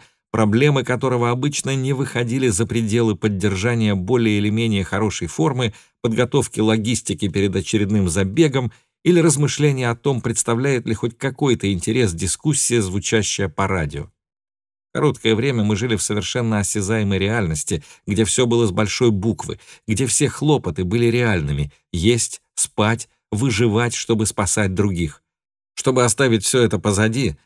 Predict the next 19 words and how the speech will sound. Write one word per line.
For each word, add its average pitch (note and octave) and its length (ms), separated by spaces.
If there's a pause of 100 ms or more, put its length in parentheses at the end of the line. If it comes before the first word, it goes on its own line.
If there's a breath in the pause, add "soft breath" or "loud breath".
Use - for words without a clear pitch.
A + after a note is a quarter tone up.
(360)
Я D#3+ 120
решил C#3+ 340
перевернуть A#2+ 560
страницу A#2+ 560
и C#3+ 180
поменял B2 520
авиабилет, G2+ 640
чтобы G#2+ 280
направиться A2+ 560
прямо G#2+ 320
в - 80
Сегаму F#2+ 600 (260)
и F#2+ 80
на G2+ 120
следующий F#2 540
день B2+ 320 (200 loud breath)
пробежать B2 600
там A2 180
марафон. G#2 580